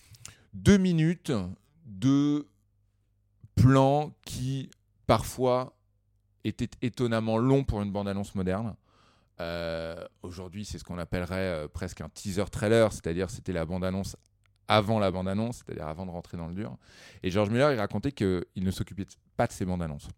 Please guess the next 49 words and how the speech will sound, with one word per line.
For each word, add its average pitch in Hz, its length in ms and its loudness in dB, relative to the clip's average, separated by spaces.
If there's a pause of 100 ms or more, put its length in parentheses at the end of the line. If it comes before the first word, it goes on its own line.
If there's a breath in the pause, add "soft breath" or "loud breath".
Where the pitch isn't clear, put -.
(760)
Et, 101 280 8
euh, 82 680 2
c'est-à-dire 92 260 0
qu'il 92 140 2
avait 87 140 4
con-, - 240 -8
il - 100 -14
confiait - 480 2
le 113 60 -6
travail 104 360 -4
à 92 60 -10
quelqu'un 104 240 -4
d'autre, 156 100 0
puisqu'il 95 280 -8
dit, « 139 160 2 (340 loud breath)
Moi, 110 100 2
en 113 80 0
tant 98 120 -12
que - 100 -16
réalisateur, 90 520 0
si - 140 -6
je 80 80 -8
vois 87 140 -6
un 87 100 -4
plan, 147 300 4 (260 loud breath)
je - 80 -8
peux 95 80 4
pas 95 80 8
empêcher 95 340 0
de 85 60 0
me 87 80 -2
dire 117 200 -2
qu'il - 140 -16
s'insère 107 360 0
entre 101 320 -2
deux 87 160 -4
plans. » 127 260 0
C'est 76 120 -12
ce - 60 -16
que 82 100 -8
je - 80 -18
te, 78 180 -4 (240)
ce - 100 -20
que 80 100 -12
je - 80 -18
te - 80 -8
disais 82 220 -4
juste 78 200 -8
avant. 120 240 -2